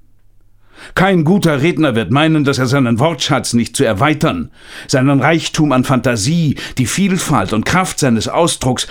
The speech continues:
nicht zu steigern vermöge. Jeder, dem an der Verbesserung seiner selbst gelegen ist, wird auf diesen Gebieten nach beständigem Fortschritt streben.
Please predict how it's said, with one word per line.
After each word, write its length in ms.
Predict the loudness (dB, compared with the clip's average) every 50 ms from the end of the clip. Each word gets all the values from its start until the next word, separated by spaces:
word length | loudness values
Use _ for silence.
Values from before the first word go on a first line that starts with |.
| -6 -2
nicht 360 | 0 2 2 2 0 -4 -6 -6
zu 160 | -6 -6 -6
steigern 540 | -6 -2 0 0 0 0 0 0 0 0 0
vermöge. 640 | -2 -2 -2 -2 -4 -6 -8 -10 -12 -16 -18 -20 -20 _ -20 -20 -20 -20 _ -20 -20 -20 -20 -20 -20 -20 -20 -20 -20 -20 -20 -20 -20 -20 -20 -20 -16 -10
Jeder, 580 | -4 0 2 2 2 2 0 -4 -6 -8 -10
dem 220 | -10 -8 -8 -6 -4
an 100 | -4 -2
der 80 | -2
Verbesserung 540 | 0 0 0 0 0 0 0 0 2 2 2
seiner 280 | 2 0 0 0 0 0
selbst 340 | 0 0 -2 -2 -4 -4
gelegen 360 | -2 0 0 0 2 2 0 0
ist, 280 | -2 -4 -6 -4 -4
wird 160 | -4 -2 -2
auf 160 | -4 -6 -4 -2
diesen 320 | -2 0 0 0 0 0
Gebieten 420 | -2 -2 -2 -2 -4 -2 0 0
nach 160 | 0 0 -2 -4
beständigem 640 | -4 -6 -4 -2 0 0 0 0 0 0 -2 -2
Fortschritt 440 | 0 0 -2 -2 -2 -2 -4 -4 -4
streben. 600 | -6 -8 -8 -8 -8 -8 -8 -10 -12 -14 -16 -20